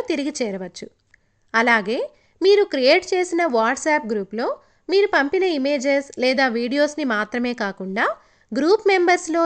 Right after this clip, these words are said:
ఎవరైనా పంపిన మెసేజెస్ని లేదా వీడియోస్ని కూడా గ్రూప్ అడ్మిన్ డిలీట్ చేయడానికి అవకాశం ఉంటుంది. మీరు వాటిని వెంటనే కూడా తొలగించవచ్చు. అది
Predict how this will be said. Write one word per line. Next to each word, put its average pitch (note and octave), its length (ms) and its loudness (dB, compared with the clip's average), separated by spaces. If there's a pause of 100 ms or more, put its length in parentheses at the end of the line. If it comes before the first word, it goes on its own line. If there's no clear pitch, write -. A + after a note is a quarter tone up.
(140)
ఎవరైనా D4 380 0 (180)
పంపిన B3 320 -2 (100)
మెసేజెస్ని A3 680 -2 (380)
లేదా C#4 280 4 (120)
వీడియోస్ని C4 480 0 (100)
కూడా G#3 220 0 (480)
గ్రూప్ E4+ 340 0
అడ్మిన్ C4+ 380 -2
డిలీట్ C4 340 -4
చేయడానికి G#3 440 -2 (120)
అవకాశం B3+ 420 -4 (100)
ఉంటుంది. F#3+ 300 -8 (640)
మీరు G4 260 4
వాటిని F4 360 2
వెంటనే E4 360 -2 (100)
కూడా D#4 220 2
తొలగించవచ్చు. A3 680 -6 (560)
అది A3+ 180 2